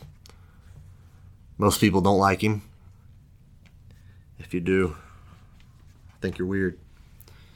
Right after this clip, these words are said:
So we see so much still today as a result of this fall, as a result of this decision, and the curse is still affecting us today. This still continues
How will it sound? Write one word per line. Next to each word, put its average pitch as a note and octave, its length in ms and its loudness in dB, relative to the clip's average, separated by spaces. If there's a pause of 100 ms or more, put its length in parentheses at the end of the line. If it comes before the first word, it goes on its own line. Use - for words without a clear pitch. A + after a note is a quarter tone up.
(440)
So - 200 -2
we A#2 60 4
see A#2 600 2 (720)
so - 320 0
much - 540 2
still - 340 0
today F2 640 -2 (300)
as G2 200 0
a G2 40 -2
result F#2 680 2
of F#2+ 160 -4
this F#2 300 0
fall, E2 440 -6 (160)
as G#2+ 200 0
a - 20 -4
result G#2+ 560 2
of G2 80 -8
this G#2+ 160 0
decision, A2 640 0 (400)
and G#2 120 0
the G2+ 60 2
curse C3+ 400 4
is B2 160 2
still A2+ 320 2
affecting G#2 560 -2
us G2 240 -4
today. F2+ 520 -6 (420)
This G#2+ 120 -2
still C#3 380 6
continues G#2+ 1000 0